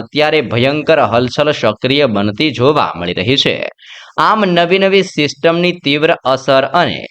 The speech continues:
ભયંકર ગતિવિધિને ધ્યાનમાં રાખતા ગુજરાતના સંપૂર્ણ વિસ્તારની અંદર અત્યારે સિસ્ટમનું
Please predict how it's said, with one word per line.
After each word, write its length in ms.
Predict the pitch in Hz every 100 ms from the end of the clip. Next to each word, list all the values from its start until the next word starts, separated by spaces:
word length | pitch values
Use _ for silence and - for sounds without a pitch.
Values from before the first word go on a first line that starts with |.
| _ - _ _ 131
ભયંકર 500 | 156 180 202 202 180 143
ગતિવિધિને 680 | 135 131 165 160 160 180 151 117
ધ્યાનમાં 400 | 120 147 156 135
રાખતા 360 | 131 - 151 139
ગુજરાતના 520 | 127 - - 156 156
સંપૂર્ણ 520 | - 123 123 151 160 135 120
વિસ્તારની 600 | - 131 127 123 127 - 131
અંદર 220 | 131 135 -
અત્યારે 500 | 117 160 170 90 62 - _ _ _ _ _ _ _ -
સિસ્ટમનું 800 | - 196 202 - 196 196 202